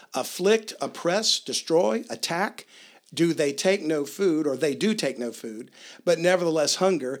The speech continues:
and thirst and cause offenses. And these spirits shall rise up against the children of men and against the women because they have proceeded from them."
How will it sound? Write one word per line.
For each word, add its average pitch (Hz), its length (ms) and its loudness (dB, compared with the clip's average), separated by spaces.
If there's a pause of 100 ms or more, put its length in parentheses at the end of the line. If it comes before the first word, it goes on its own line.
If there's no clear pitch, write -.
(240)
and 131 260 -6
thirst 160 440 0
and 123 140 -10
cause 139 340 -6
offenses. - 640 -8 (240)
And 131 160 -2
these 135 160 0
spirits 190 340 2
shall 143 180 2
rise 151 300 0
up 220 180 4
against 147 300 -2
the 139 80 -6
children 135 400 -2
of 123 100 -6
men 135 360 -2 (240)
and 143 100 0
against 139 300 -4
the 139 80 -8
women 147 260 -6
because 131 300 -10
they 127 80 -6
have 127 180 -10
proceeded 123 540 -6
from 120 300 -8
them." - 260 -20